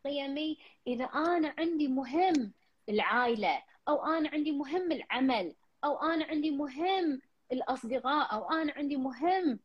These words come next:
ال-، الأطفال، وهو كلش من حفلة لحفلة ومن أصدقاء،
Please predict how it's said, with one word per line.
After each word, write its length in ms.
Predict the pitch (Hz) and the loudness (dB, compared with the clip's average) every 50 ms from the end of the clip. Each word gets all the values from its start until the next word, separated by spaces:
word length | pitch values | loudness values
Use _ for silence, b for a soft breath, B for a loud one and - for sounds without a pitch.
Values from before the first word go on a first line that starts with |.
| _ _ _ _ _ - | _ _ _ _ _ -2
ال-، 220 | 240 240 - - | -2 -2 0 -2
الأطفال، 800 | 254 - - 247 254 - - - 285 285 320 330 311 262 190 165 _ _ _ _ - | -2 0 2 0 0 0 0 2 2 4 4 4 4 2 0 -2 _ _ _ _ 0
وهو 580 | 277 294 240 262 359 320 277 262 330 330 294 - - | 6 8 10 10 8 6 4 -2 -2 -2 -2 -2 -4
كلش 600 | - 294 302 349 370 359 349 320 254 - - - b b b b - 302 302 | -8 -4 -4 -4 -2 -2 -2 -2 -2 -4 -6 -12 b b b b -10 -6 -2
من 220 | 294 302 285 254 | 0 0 0 -2
حفلة 480 | 233 - 240 220 214 - 233 220 196 196 | -2 -2 -2 -2 -2 -4 -8 -8 -6 -4
لحفلة 600 | 190 156 - - - 269 302 294 - 311 311 302 | -4 -4 -4 -4 -4 -4 -4 -4 -4 -4 -2 -2
ومن 220 | 294 262 233 202 - | -2 -4 -4 -6 -6
أصدقاء، 880 | - 202 202 - 196 190 165 208 240 277 311 320 320 311 285 254 214 | -6 -6 -6 -4 -4 -2 0 2 4 4 6 6 4 4 2 0 -2